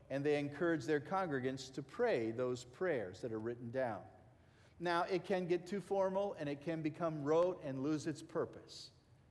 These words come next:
But it's not necessarily bad. In fact, it, sometimes it's good to read the prayers of godly people that have gone before,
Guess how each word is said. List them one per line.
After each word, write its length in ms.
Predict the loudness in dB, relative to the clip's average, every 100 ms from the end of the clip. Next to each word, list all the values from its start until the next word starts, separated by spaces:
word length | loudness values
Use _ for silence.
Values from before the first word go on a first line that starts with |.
| -20 2
But 100 | 2
it's 200 | 2 0
not 180 | 0 0
necessarily 640 | -4 -6 0 2 4 2
bad. 440 | 0 0 0 -2 -6 -14 -20 -20 -20 -20 -20 -8
In 60 | 0
fact, 240 | 0 0
it, 120 | -2
sometimes 400 | 0 2 2 2
it's 180 | 2 0
good 360 | 0 2 2 0
to 100 | 2
read 240 | 2 2
the 60 | -4
prayers 480 | 0 4 4 4
of 160 | -2 0
godly 360 | 4 4 2 -2
people 340 | -2 -2 -2
that 120 | 0
have 140 | -2 2
gone 260 | 2 2
before, 480 | 0 -2 2 4 2